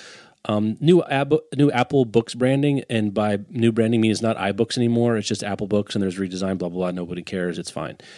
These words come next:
Um, the thing I was most excited about is I have an Apple Watch that I really like. Um, and I use it for fitness, and I use it for, you know, I can listen and do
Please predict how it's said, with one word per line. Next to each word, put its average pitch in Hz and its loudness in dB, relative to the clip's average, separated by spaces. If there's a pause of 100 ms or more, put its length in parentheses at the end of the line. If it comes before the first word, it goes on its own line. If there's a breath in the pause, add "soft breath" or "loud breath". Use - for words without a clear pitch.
(260 loud breath)
Um, 107 2
the 101 -10
thing 151 4
I 139 4
was 165 6
most 131 2
excited 107 -2
about 98 -2
is 98 -2
I 131 2
have 147 2
an 131 2
Apple 117 0
Watch 98 0
that 98 -6
I 90 -6
really 127 2
like. 87 -4 (640 soft breath)
Um, 98 -2
and 107 -2
I - 2
use 113 0
it 113 -4
for 90 -6
fitness, 143 0
and 113 -2
I 95 -2
use 95 -2
it - -8
for, 85 -10
you 95 -12
know, 85 -10
I - -12
can 101 -6
listen 117 2
and 98 2
do 95 -2